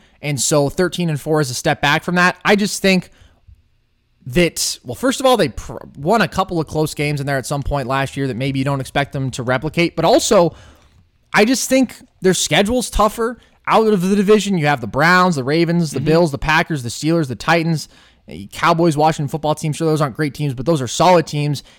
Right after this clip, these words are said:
Speaker 1: And then in division, I think the competition is stronger. So I think that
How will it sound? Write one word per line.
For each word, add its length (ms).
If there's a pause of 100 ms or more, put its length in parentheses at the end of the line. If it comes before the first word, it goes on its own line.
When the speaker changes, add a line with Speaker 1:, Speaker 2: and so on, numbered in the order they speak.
(160)
Speaker 1:
And 140
then 100
in 140
division, 360
I 120
think 400
the 80
competition 520
is 80
stronger. 480
So 200
I 100
think 280
that 220